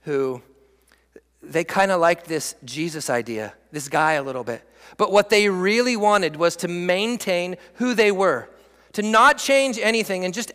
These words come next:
add a little Jesus? Because after all,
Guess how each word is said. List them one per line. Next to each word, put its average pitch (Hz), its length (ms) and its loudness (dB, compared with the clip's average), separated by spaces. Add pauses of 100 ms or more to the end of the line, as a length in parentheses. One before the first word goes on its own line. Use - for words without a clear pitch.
add 233 360 6
a 190 60 -2
little 196 220 -2
Jesus? 156 600 -8 (500)
Because 202 240 -4
after 247 380 6
all, 196 280 8